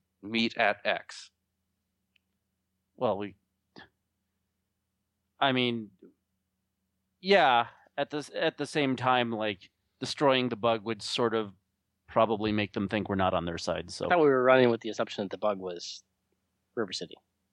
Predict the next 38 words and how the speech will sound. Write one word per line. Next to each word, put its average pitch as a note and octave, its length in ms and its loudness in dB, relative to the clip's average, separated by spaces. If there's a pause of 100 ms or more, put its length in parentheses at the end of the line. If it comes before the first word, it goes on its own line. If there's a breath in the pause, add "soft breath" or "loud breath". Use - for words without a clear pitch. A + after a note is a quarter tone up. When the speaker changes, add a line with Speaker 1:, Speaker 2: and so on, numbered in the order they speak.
(220)
Speaker 2:
Well, F#3 160 6
right, D#3 200 6
but B2+ 140 2
if B2 140 -2
we C#3 100 -2
destroyed B2 380 -2
River A2 240 0
City's G#2+ 260 -6
bug, G#2 260 2
River G#2 220 -2
City G#2 240 -4
might G2 220 -2
be G#2 80 0
more G2 180 0
suspicious G#2 540 -6
that G2+ 100 -2
we're F#2 80 -4
not G2+ 160 2
on G2+ 120 0
their G#2 120 -2
side. G#2 220 -2
Speaker 3:
Yeah. G#2 120 -2
Speaker 2:
I G#2+ 40 2
don't F2 160 -2
know. E2+ 160 -12 (220 loud breath)
Speaker 3:
Yeah, D#3+ 80 6
one F3+ 180 8
of C4+ 80 6
the B3 80 6
reasons G3 360 4
you E3 60 -4
wanted D#3 220 4
to C#3+ 80 2
meet C#3+ 140 0
with C3 120 -10
Ursula, A#2+ 460 -4
if, G2+ 100 -10
uh, A2 80 -2